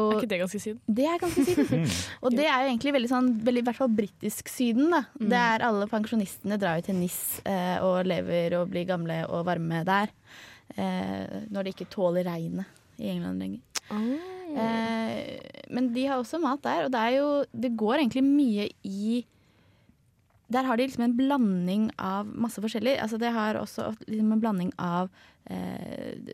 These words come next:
Speaker 2: fransk og italiensk også, mye.
Speaker 1: Mm.
Speaker 2: Eh,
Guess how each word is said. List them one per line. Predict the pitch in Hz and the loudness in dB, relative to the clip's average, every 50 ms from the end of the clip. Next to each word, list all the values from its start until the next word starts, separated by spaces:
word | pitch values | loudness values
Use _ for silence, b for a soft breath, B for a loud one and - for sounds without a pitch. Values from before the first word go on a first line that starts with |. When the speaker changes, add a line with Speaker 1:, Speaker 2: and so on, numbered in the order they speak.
| - - - - - - | -14 -14 -16 -16 -16 -18
Speaker 2:
fransk | - - - 190 185 185 196 202 - - - | -18 -12 -8 -4 -2 -2 -2 -4 -6 -8 -8
og | 196 202 214 | -6 -6 -6
italiensk | 220 - - 208 214 220 214 214 196 190 190 196 208 - - | -8 -8 -6 -4 -2 -2 -2 0 -2 -2 -4 -6 -8 -6 -8
også, | 196 190 - 254 330 427 | -8 -4 -2 0 0 2
mye. | 359 277 233 240 294 359 349 B B B B B | 2 2 2 2 0 -2 -2 B B B B B
Speaker 1:
Mm. | 359 370 349 - | -14 -8 -4 0
Speaker 2:
Eh, | 220 226 226 226 226 220 226 220 | 2 4 4 4 4 2 2 0